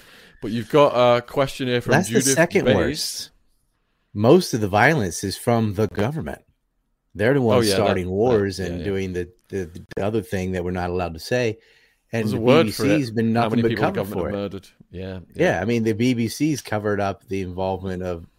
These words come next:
Speaker 2: of the war in Syria, of the United Kingdom in there, and the white helmets, which are just, uh, <laughs> it's just a isis conduit with a medical theme.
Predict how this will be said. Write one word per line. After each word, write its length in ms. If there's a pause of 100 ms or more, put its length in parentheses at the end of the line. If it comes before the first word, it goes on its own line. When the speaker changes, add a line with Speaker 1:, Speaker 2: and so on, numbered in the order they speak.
(120)
Speaker 2:
of 260
the 140
war 320
in 120
Syria, 580 (200)
of 120
the 160
United 440
Kingdom 320
in 160
there, 200
and 120
the 60
white 260
helmets, 480
which 220
are 100
just, 320
uh, 200 (460)
<laughs> 480
it's 140
just 340
a 140 (560)
isis 460
conduit 680
with 200
a 60
medical 360
theme. 480